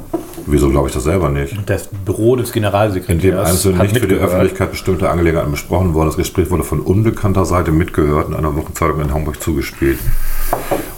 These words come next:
Speaker 1: Das Magazin verklagt. Ja, die Summen sind hier irre, die Klagesummen, ne? Ist
Speaker 2: Ja.
Speaker 1: dir klar.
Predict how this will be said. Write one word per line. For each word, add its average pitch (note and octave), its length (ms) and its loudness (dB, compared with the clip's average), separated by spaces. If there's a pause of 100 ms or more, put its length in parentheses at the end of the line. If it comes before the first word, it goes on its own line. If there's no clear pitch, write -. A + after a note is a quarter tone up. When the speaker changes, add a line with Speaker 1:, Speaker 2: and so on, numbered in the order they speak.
(300)
Speaker 1:
Das D#2+ 320 0
Magazin D#2+ 580 0
verklagt. - 560 -2
Ja, D2+ 60 2
die D#2 80 2
Summen F#2+ 240 4
sind G2+ 180 -2
hier F2+ 180 0
irre, C2+ 220 0
die - 100 -10
Klagesummen, B1+ 760 -2
ne? G#2 280 -4
Ist G2+ 80 -6
Speaker 2:
Ja. - 140 -4
Speaker 1:
dir - 20 -10
klar. A#1+ 360 -4